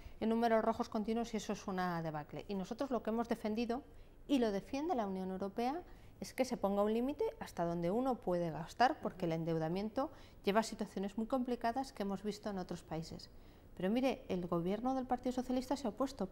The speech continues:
pero esta misma mañana el señor Joaquín Almunia, que forma parte también de ese partido, ha dicho que es necesario que por ley se fije, con lo que algo de razón tendremos los del Partido Popular cuando algún señor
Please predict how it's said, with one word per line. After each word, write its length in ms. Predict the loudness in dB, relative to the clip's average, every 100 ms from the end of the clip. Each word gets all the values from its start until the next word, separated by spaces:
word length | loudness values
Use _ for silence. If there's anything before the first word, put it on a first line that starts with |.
| -2
pero 300 | 0 2 2
esta 240 | 2 2
misma 260 | 2 4 2
mañana 480 | 4 4 2 0 -2
el 80 | -2
señor 260 | 0 0
Joaquín 320 | 0 0 2
Almunia, 480 | 4 4 4 4 2 -2 -12 -18 -18 -18 -18 -8
que 100 | -4
forma 340 | 0 4 4
parte 240 | 4 4 2
también 240 | 2 2
de 80 | 2
ese 140 | 0
partido, 220 | -2 0 0
ha 40 |
dicho 220 | 0 -2
que 80 | -2
es 120 | 0
necesario 580 | 2 2 0 2 2 2 -2 -16 -12 2
que 120 | 4
por 220 | 6 4
ley 200 | 4 2
se 180 | 2 0
fije, 400 | 0 -2 -2 -4 -6
con 140 | -6
lo 140 | -6 -6
que 280 | -6 -6 -6 -12 -18 -20 -18 -10 2
algo 240 | 6 6
de 80 | 6
razón 320 | 6 4 0
tendremos 400 | 0 0 0 2
los 140 | 0
del 120 | 0 0
Partido 340 | 0 2 4
Popular 420 | 4 2 4 4
cuando 200 | 4 2
algún 200 | 2 2
señor 320 | 0 0 0